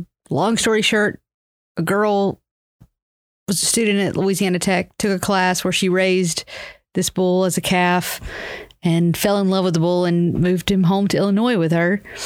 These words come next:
And it, she has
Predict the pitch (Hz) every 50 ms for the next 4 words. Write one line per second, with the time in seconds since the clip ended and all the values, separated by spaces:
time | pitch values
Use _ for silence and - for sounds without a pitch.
0 | - - - - - - - - - _ - 170 175 175 175 175 180 180 165 -
1 | - _ _ _ _ _ _ _ _ _ _ - - - - 127 147 - - -
2 | - - - 220 202 196 175 - - _ _ _ _ _ _ _ _ _ - -
3 | - - 220 214 190 190 -